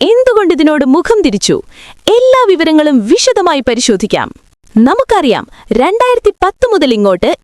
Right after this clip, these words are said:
ഇന്ത്യൻ ഐ ടി മേഖലയിൽ freshers-ിന്റെ ശമ്പളം ഏകദേശം മൂന്ന് ലക്ഷത്തിനും നാല് ലക്ഷത്തിനും ഇടയിൽ തന്നെയായിരുന്നു. എന്നാൽ രണ്ടായിരത്തി ഇരുപത്തിനാല് ഇരുപത്തിയഞ്ച് സാമ്പത്തിക വർഷം ഇതിനൊരു മറുപടി നൽകുകയാണ്.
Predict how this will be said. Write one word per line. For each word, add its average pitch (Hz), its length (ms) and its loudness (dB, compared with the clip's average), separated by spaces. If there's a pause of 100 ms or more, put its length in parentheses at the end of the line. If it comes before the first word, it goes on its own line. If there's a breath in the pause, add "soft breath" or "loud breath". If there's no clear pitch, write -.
ഇന്ത്യൻ 466 540 0
ഐ 403 80 2
ടി 403 180 -2
മേഖലയിൽ 233 500 0
freshers-ിന്റെ 370 720 0
ശമ്പളം 277 540 -2
ഏകദേശം 262 640 0
മൂന്ന് 403 360 2
ലക്ഷത്തിനും 262 580 0
നാല് 403 340 0
ലക്ഷത്തിനും 277 500 0
ഇടയിൽ 226 260 0
തന്നെയായിരുന്നു. 269 840 0 (340 loud breath)
എന്നാൽ 196 340 -2 (300 loud breath)
രണ്ടായിരത്തി 466 760 0
ഇരുപത്തിനാല് 381 840 0
ഇരുപത്തിയഞ്ച് 339 640 0
സാമ്പത്തിക 381 580 0
വർഷം 277 520 -2
ഇതിനൊരു 214 380 2
മറുപടി 403 440 0
നൽകുകയാണ്. 208 680 -2